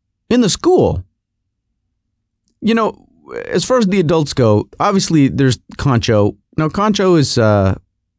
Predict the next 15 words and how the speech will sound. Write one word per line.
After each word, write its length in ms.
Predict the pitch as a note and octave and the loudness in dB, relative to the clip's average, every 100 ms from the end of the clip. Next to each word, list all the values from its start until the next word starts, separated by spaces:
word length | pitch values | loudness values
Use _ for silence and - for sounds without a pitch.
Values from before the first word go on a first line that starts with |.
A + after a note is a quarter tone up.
| _ _ _ _ _ _ | _ _ _ _ _ _
in 100 | B2 | 0
his 240 | C3 G2+ - | 0 0 -4
early 360 | A#2 B2+ A#2+ G#2+ | -2 0 2 0
sixties, 580 | - G2+ F#2 - F#2+ - | 0 -4 -4 -6 -6 -6
I 100 | - | -6
believe. 360 | G1+ G1+ - _ _ _ _ _ _ _ _ _ _ _ _ _ _ _ | -6 -8 -12 _ _ _ _ _ _ _ _ _ _ _ _ _ _ _
He 120 | A#3+ | 0
looks 200 | E4 D4+ | 2 0
about 240 | B3+ F3+ | 0 -2
forty-five, 560 | D3 F3 C#3+ - A2+ G#2+ | 0 0 0 0 0 0
but 80 | E3 | 0
he's 160 | F#3+ | 0
in 80 | A3 | 2
his 200 | G#3+ F3+ - | 0 0 -2
sixties, 640 | - A#2 G2+ - E2+ - | -4 -4 -4 -2 -4 -4